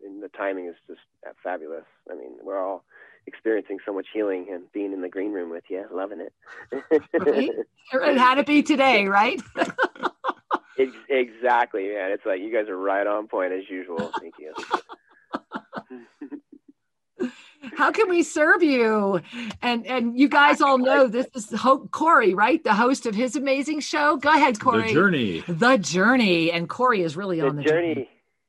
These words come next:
Speaker 1: Uh, yes, absolutely. And saying yes and yes and yes. And I've been feeling a lot of that push and pull, and, and perseverance is definitely the, uh, the energy of the day right now, and just keep going. And I, I would love a mini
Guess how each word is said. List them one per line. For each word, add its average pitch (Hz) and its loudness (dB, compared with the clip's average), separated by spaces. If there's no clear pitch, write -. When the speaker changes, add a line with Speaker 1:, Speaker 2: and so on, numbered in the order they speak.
Speaker 1:
Uh, 117 -6
yes, 135 0
absolutely. 123 -4
And 107 -8
saying 131 -2
yes 147 -2
and 113 -8
yes 139 -2
and 117 -10
yes. 139 -2
And 113 -2
I've 120 -4
been 120 -8
feeling 120 -2
a 117 -2
lot 110 -2
of 110 -4
that 117 -6
push 123 -14
and 117 -12
pull, 131 -2
and, 104 -6
and 98 -18
perseverance 120 -8
is 101 -16
definitely 107 -8
the, 101 -8
uh, 110 -16
the 104 -8
energy 123 -6
of 117 -8
the 120 -10
day 120 -2
right 123 -2
now, 131 -4
and 101 -12
just 104 -20
keep 123 -14
going. 131 -2
And 110 -10
I, 110 -6
I 113 -2
would 127 -12
love 127 -4
a 90 -8
mini 95 -12